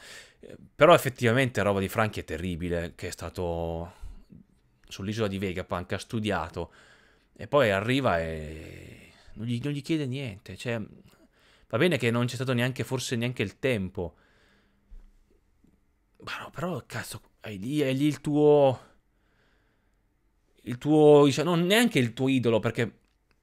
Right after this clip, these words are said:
non lo conosceva fino a due anni fa, però c'ha, c'è stato due anni in casa, ha studiato tutta la sua roba, di fatto è diventato il suo, il suo benefattore numero uno, perché gli ha permesso di ricrearsi e di potenziarsi.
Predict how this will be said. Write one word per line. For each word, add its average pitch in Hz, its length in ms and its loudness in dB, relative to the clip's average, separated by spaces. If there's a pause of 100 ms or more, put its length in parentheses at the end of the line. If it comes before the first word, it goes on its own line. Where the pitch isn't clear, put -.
non 131 220 0
lo 139 100 4
conosceva 139 600 4
fino 117 240 0
a 107 40 2
due 110 160 2
anni 107 220 0
fa, 104 180 -4
però 151 280 4 (240)
c'ha, 139 220 4
c'è - 300 -2
stato 139 180 0
due 139 200 2
anni 170 280 2
in 117 120 -2
casa, 87 540 -2 (500)
ha 120 120 -8
studiato 147 320 0
tutta 165 220 -2
la 156 120 4
sua 127 180 0
roba, 92 400 2
di 113 100 -4
fatto 143 280 0
è - 20 0
diventato 104 480 -2
il 113 120 0
suo, 131 400 -2
il 123 120 -4
suo - 180 -6
benefattore 123 600 0
numero 127 380 0
uno, 131 180 0
perché 104 220 -4
gli 104 80 -2
ha 107 80 -2
permesso 120 680 -2 (520)
di 120 400 -2
ricrearsi 127 880 0
e 120 40 0
di 110 140 -4
potenziarsi. 98 1000 -4